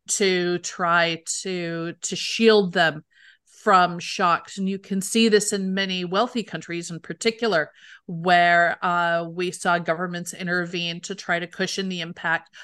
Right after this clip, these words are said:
of high energy costs and higher inflation on, on populations. You know, inflation has helped in the last few years, but, you know, a country kind of runs out of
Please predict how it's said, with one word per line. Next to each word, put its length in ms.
of 100
high 260
energy 420
costs 480
and 100
higher 320
inflation 640
on, 720
on 220
populations. 640
You 120
know, 60
inflation 600
has 300
helped 420
in 180
the 80
last 320
few 140
years, 280
but, 200
you 100
know, 80
a 40
country 380
kind 160
of 120
runs 260
out 100
of 120